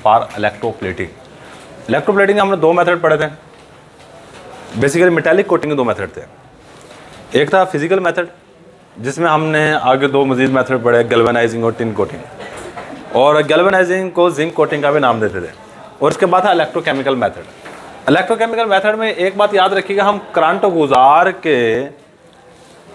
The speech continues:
फिर एक मेटल की सतह के ऊपर किसी दूसरी मेटल को चढ़ाएंगे।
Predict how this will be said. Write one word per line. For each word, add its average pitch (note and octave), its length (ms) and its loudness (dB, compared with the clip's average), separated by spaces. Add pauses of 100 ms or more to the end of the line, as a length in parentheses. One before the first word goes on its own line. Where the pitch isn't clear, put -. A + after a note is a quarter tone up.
फिर C4+ 360 2 (140)
एक A3+ 340 4
मेटल F3 360 0
की F#3 160 -2
सतह D#3 400 0
के F3 140 -2
ऊपर C3 580 -2 (220)
किसी E3+ 180 -4
दूसरी D3 400 0
मेटल C3+ 300 0
को D#3 140 0
चढ़ाएंगे। A#2 440 -2